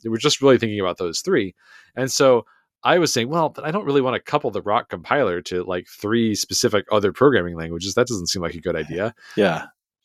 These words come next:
Speaker 1: So how can we make this more flexible? And then one idea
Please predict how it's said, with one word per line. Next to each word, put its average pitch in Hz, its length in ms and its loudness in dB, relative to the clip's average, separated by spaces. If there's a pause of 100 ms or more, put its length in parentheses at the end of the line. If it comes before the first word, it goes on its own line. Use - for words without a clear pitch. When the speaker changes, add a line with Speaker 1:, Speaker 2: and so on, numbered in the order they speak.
(400)
Speaker 1:
So 139 280 4
how 131 220 4
can 151 160 0
we 127 80 0
make 113 240 -2
this 107 200 0
more 104 200 -2
flexible? 85 640 0
And 107 160 -4
then 107 320 -2
one 147 220 4
idea 95 440 2